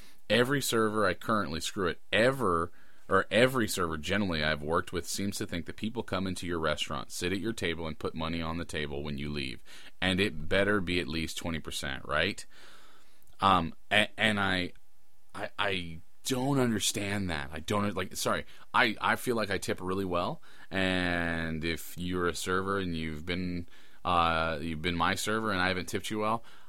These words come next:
I'm hoping you didn't do anything wrong, and I'm, I'm obviously a little bit of a stickler for it, and I think a lot of my friends are, and particularly a lot of this culture, this foodie culture is. I mean, I ask questions when I, when I teach,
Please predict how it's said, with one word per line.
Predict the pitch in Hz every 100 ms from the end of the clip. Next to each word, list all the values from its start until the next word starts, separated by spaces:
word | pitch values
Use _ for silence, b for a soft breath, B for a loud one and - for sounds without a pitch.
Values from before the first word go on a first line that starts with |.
| B
I'm | 90 80
hoping | 107 110 113
you | 107
didn't | 101 95
do | 98
anything | 101 98 87
wrong, | 82 92 120
and | 120
I'm, | 85 85 80
I'm | 87 87 85 -
obviously | 76 90 98 101
a |
little | 92 92
bit | 90
of | 82
a |
stickler | - - 104 110
for | 107 110 110
it, | 117 92
and |
I | 87
think | 82 95
a | 80
lot | 82
of | 92
my | 82
friends | 71 104 117 123
are, | 120 113
and | 92
particularly | - 143 117 95
a |
lot | 92 104
of | 95
this | 85 -
culture, | - 107 110 - 120
this | 82 -
foodie | - 110 113 113 113 B B B B
culture | 117 113 - 113
is. | 110 113 107
I |
mean, | 95 87
I |
ask | 95 101 -
questions | - 104 - 104 95
when | 92
I, | 90 82
when | 82
I | 80
teach, | - 101 -